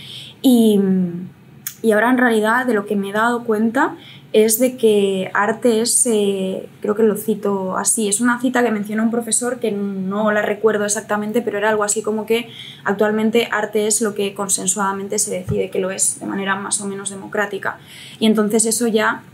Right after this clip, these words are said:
eh, es la base sobre la que construyo el libro, porque concebir el arte de esa manera te da pie,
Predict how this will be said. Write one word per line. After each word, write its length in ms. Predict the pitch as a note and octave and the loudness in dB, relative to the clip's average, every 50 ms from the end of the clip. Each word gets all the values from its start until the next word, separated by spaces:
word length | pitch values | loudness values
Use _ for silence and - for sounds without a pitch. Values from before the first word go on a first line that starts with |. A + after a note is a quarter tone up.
| - - - - - - - - - - | -14 -14 -14 -14 -20 -20 -20 -16 0 4
eh, 340 | A#3 A3+ A3 G#3 G3+ G3 - | 4 6 6 6 2 0 0
es 160 | - A3 G#3+ A#3+ | 0 0 2 2
la 80 | A3 | 2
base 240 | G#3+ A3 - B3+ A3+ | 0 0 0 0 0
sobre 220 | G#3 G#3 G3+ G#3 | 0 0 0 0
la 100 | G#3 G3 | 0 0
que 80 | G3+ G3+ | -2 -2
construyo 420 | G3+ G3 F#3+ - - A3 A3 A3 | -4 -4 -4 -4 -2 0 2 4
el 100 | A3 A3+ | 4 4
libro, 380 | A3+ A#3 A#3 A#3+ B3 D4 E4+ E4+ - - - - - - | 4 4 4 4 4 2 2 0 -4 -12 -16 -20 -18 -2
porque 320 | - A3 G#3 G#3+ G#3+ G3+ | 0 0 4 4 2 2
concebir 400 | G3+ G#3+ G#3 G3+ G#3+ G3+ A3 A3 | 4 0 0 0 2 2 4 4
el 100 | A3 A3+ | 6 4
arte 200 | A3 A3 A3 A#3 A3+ | 2 2 0 0 0
de 60 | A3 | 0
esa 180 | A3 - A3+ A3+ | 0 0 2 2
manera 500 | A3+ A3 A3+ A3+ G#3+ A#3 A#3+ D3 - - - - - - - - | 4 4 4 4 4 2 0 0 -4 -10 -18 -20 -20 -20 -4 0
te 100 | A3+ A3 | 2 4
da 240 | A3 G#3+ G#3 G#3+ | 4 2 0 0
pie, 400 | - A3+ A3 A3 A#3+ C4 - - | 4 4 6 6 4 2 -2 -4